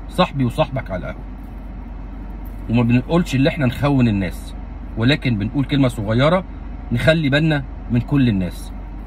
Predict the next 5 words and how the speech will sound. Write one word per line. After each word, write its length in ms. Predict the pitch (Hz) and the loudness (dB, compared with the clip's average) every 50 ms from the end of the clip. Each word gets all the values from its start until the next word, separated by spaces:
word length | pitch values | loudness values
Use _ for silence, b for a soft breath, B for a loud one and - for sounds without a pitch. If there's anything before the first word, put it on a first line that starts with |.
| - - - - - - - - - - - - - - - - - - - - - - - - - | -12 -12 -12 -12 -12 -12 -12 -12 -12 -12 -12 -12 -12 -12 -12 -12 -12 -12 -12 -12 -12 -12 -12 -12 0
صاحبك 520 | - 190 202 - - 127 123 - - 127 | 2 2 2 2 0 -2 -2 -2 0 0
انتيمك 440 | 127 120 - 165 180 175 160 139 - | 0 0 2 4 4 6 4 4 2
حبيبك. 520 | - 127 120 127 117 95 85 - - - - - - - - - - - - - - - - - - - - - - - | 0 0 2 2 2 2 0 -4 -8 -10 -12 -12 -12 -12 -12 -12 -12 -12 -12 -12 -12 -12 -12 -12 -12 -12 -12 -12 -6 0
ليا 220 | 117 139 147 135 | 2 4 4 4
صحاب 420 | 123 - - - 143 151 165 175 | 2 0 -2 0 4 4 4 4